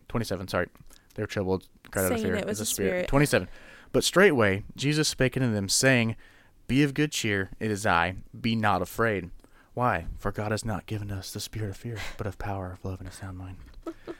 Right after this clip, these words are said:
Speaker 1: Thought I'd throw that in there.
Speaker 2: Yeah.
Speaker 1: And Peter answered him and said, "Lord, if it be thou, bid me to come unto thee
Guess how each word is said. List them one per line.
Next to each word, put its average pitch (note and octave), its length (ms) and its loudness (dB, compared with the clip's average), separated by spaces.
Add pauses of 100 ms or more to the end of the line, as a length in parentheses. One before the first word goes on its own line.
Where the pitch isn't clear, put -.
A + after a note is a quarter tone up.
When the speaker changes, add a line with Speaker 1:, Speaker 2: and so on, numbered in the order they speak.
(140)
Speaker 1:
Thought F#2 140 -4
I'd F2 140 -4
throw F#2+ 120 -4
that F#2+ 100 -4
in F#2+ 80 -4
there. F2+ 160 -4 (240)
Speaker 2:
Yeah. B3 140 -14 (380)
Speaker 1:
And A#2+ 220 2
Peter G3+ 420 8
answered D3 440 2
him F2+ 320 -4 (120)
and G#2 160 -4
said, G#2 260 0
"Lord, C#3+ 500 2 (480)
if F#3 200 2
it F3 120 2
be F3+ 160 4
thou, G2+ 420 2 (320)
bid F#3 160 8
me A#2+ 140 2
to G#2 80 0
come G#2+ 240 -4
unto G2+ 240 -4
thee G#2 320 -6